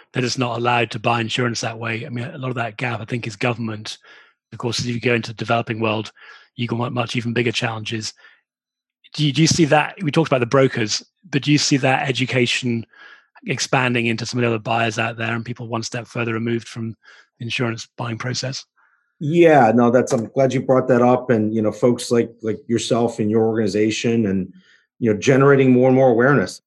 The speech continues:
Speaker 2: Since, you know, I founded New Paradigm with my partner a little over eight years ago, we've been on a, you know, eight-year educational roadshow. And, you know, now more and more people are, uh, learning about it. It's, it's just the pace is accelerating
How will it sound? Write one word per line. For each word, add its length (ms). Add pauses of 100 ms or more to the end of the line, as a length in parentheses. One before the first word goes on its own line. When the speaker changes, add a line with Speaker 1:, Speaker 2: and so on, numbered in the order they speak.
Speaker 2:
Since, 460
you 80
know, 200
I 60
founded 400
New 120
Paradigm 600
with 160
my 200
partner 500 (240)
a 40
little 220
over 180
eight 140
years 240
ago, 420 (340)
we've 200
been 160
on 220
a, 420
you 80
know, 240
eight-year 500
educational 640
roadshow. 500 (160)
And, 440
you 120
know, 80
now 260
more 220
and 80
more 100
people 400
are, 280 (460)
uh, 400
learning 340
about 300
it. 200
It's, 220
it's 140
just 220
the 340 (140)
pace 440
is 200
accelerating 640